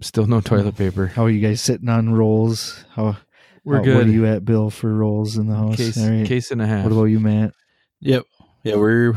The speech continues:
Speaker 3: we're sitting at, uh, pretty good here. We got
Speaker 2: I got
Speaker 3: package and a half or something like that. Yeah.
Speaker 2: That's, I, I don't know, Matt. That's a little risky. I'm about that too. I think we got, like, two packages.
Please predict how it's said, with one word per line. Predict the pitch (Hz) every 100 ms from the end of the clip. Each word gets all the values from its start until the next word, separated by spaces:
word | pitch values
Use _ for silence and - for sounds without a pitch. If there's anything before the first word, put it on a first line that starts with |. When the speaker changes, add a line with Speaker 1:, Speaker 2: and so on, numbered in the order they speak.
| -
Speaker 3:
we're | 113
sitting | - - 98
at, | 104 - -
uh, | 98 92 95 - _ _ _ _ _ _ _ _ - - _ _ _ _ - -
pretty | 113 104
good | 92 95
here. | 104 92
We | 90 87
got | 90 -
Speaker 2:
I | 113
got | 120 113 - _ _ _ _ -
Speaker 3:
package | 117 104 95 98
and | 92
a |
half | 95 95 -
or |
something | - 98
like | 92
that. | 92 95
Yeah. | 92 92 - - -
Speaker 2:
That's, | 113 -
I, | 120
I | 127
don't | 170 180
know, | 185 139
Matt. | 120 110
That's | 110 131 - 143
a |
little | 135 135
risky. | 131 139 - 117
I'm | 131
about | 127 127 123
that | 120 113
too. | 117
I | 104
think | 110 104
we | 107
got, | 104
like, | 107
two | - 117
packages. | 104 107 104 104 101 101 -